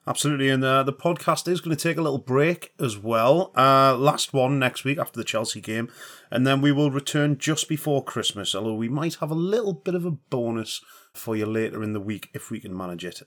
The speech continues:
Also, just before we finish, congratulations to the women's team as well. Uh, a good win, two one, down at York. Plenty of opportunities to watch them in December if you're missing out on the live football. Uh, chaps, I think that's just about it. Any more for any more before we wrap things up?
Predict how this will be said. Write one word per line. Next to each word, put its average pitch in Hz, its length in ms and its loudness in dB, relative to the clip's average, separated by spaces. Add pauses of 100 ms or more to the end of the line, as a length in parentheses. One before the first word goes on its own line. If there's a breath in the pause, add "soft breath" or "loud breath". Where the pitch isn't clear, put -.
Also, 185 340 4
just 208 220 -4
before 151 260 0
we 123 80 0
finish, 143 260 -4
congratulations 147 760 -2
to - 80 -10
the 135 80 -2
women's 175 320 0
team 113 240 0
as 113 100 -2
well. 151 320 4
Uh, 120 220 2
a 117 60 -2
good 147 340 2
win, 160 300 6
two 160 260 2
one, 156 380 6 (200)
down 131 220 4
at 110 80 -2
York. 117 440 0
Plenty 127 240 -2
of 113 100 -2
opportunities 117 560 -2
to - 80 -6
watch 117 260 -2
them 131 180 2
in 120 80 2
December 113 480 0 (140)
if - 200 -4
you're 113 120 0
missing 113 340 0
out 107 240 -2 (200)
on 117 220 2
the 107 100 4
live 107 320 4
football. 110 720 0 (340 loud breath)
Uh, 127 160 6
chaps, - 360 0
I 190 40 4
think 240 280 0
that's - 200 -6
just - 220 -2
about 180 280 6
it. 262 280 0 (140)
Any 220 200 2
more 208 200 6
for 220 140 0
any 220 120 2
more 131 220 4
before 160 260 0
we 139 100 2
wrap 127 180 2
things 117 260 0
up? 175 200 4